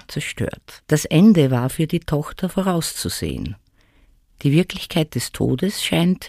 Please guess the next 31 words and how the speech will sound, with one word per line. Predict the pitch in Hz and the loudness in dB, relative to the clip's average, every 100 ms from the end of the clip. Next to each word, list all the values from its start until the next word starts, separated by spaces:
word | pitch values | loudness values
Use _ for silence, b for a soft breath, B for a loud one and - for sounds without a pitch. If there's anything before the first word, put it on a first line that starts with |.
| - | 0
indessen | 151 139 120 127 - 156 170 _ _ _ _ | 0 2 -2 -4 -2 -2 -2 _ _ _ _
kaum | - 131 127 156 151 _ _ | 2 4 6 4 2 _ _
erträglich. | 160 - 139 104 - - - - - | -4 -2 -4 -4 -8 -10 -12 -18 -12
Zeit | - 233 - | 0 0 4
ihres | 196 180 - | 6 6 6
Lebens | 131 170 202 - | 6 8 6 4
kämpfte | - 170 175 - | 2 2 2 0
die | 175 | 2
Mutter | 165 170 - | 2 2 -2
darum, | 170 117 113 151 190 202 | -2 0 2 4 4 2
ihren | 160 165 170 | 2 2 2
sozialen | 151 - 110 107 156 | -2 -2 -2 0 -2
Status | 175 - 143 131 101 - | -4 -6 -6 -4 -6 -8
zu | - - | -6 -4
erhalten, | 92 98 - _ - - | -4 -6 -10 _ -12 -4
ihn | - | -2
vielleicht | 117 117 110 - | 2 4 2 0
sogar | - 127 104 | -6 -2 -2
zu | - 127 | -2 -4
überwinden. | 110 110 143 196 147 143 143 - | -2 0 2 2 2 -4 -12 2
Erst | 131 147 - - - | 2 2 -4 -4 -4
der | 190 | 2
Tochter | 185 - - 117 | 0 0 0 0
wird | 113 110 - | 0 -4 -6
das | 104 | -14
gelingen. | - 117 113 104 90 95 104 _ - b b b b _ _ | -6 -4 -2 0 0 -2 -6 _ -20 b b b b _ _
Eine | - 123 120 | 2 4 4
Distanz | 123 - 104 113 147 - | -2 -2 2 2 0 -2
zwischen | - 160 160 | -4 0 0
den | 151 147 | 0 0
beiden | 110 113 123 135 | 0 2 2 2